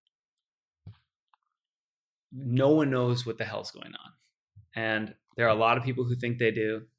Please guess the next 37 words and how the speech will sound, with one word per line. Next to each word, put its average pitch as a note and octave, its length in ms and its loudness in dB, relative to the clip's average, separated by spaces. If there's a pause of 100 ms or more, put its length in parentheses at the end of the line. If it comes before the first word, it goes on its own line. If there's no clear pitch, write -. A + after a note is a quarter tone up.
(480)
And G#2+ 420 -2 (840)
I G#2+ 160 0
would A2 140 -2
just A2 200 -4
say G#2+ 360 -2 (100)
beware A2 480 -2
of - 100 -8
those A2 160 -10
people - 400 -16
because A2 240 -8
they A2+ 80 -4
probably A2+ 540 -4
have G#2 380 -2 (180)
a G#2+ 100 -10
small G#2+ 400 -4
monthly A#2 400 -6
fee A2 380 -6
that A2+ 140 -8
they G#2+ 100 -6
would G#2 120 -6
like G#2+ 160 -6
to B2 60 -8
charge A#2+ 380 0
you A#2+ 100 -2
to B2 140 -6
get C#3 200 2
the C3+ 60 -2
truth. A2+ 400 -8 (360)
<laughs> - 20 6 (2000)
Nobody A3 460 6
knows D3+ 200 6
what - 80 -6
the E3+ 60 0
hell B2 220 2
is C3+ 80 0
going B2+ 260 0
on. F#3+ 180 4